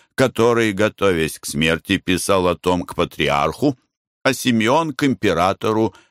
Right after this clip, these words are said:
Иоанну Кантакузину. Митрополит отправил послами в Царьград Артемия Коробьина и Михаила Грека, Симеон Дементия Давидовича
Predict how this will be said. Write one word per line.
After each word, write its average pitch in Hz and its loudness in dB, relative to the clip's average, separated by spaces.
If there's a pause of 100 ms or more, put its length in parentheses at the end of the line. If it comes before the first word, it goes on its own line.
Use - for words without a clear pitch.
(140)
Иоанну 110 2
Кантакузину. 92 0 (360)
Митрополит 156 0 (240)
отправил 139 0
послами 123 0
в - -14
Царьград 104 0 (100)
Артемия 98 2
Коробьина 80 0 (380)
и 92 4
Михаила 85 2
Грека, 71 -2 (540)
Симеон 147 2 (260)
Дементия 120 2
Давидовича 101 0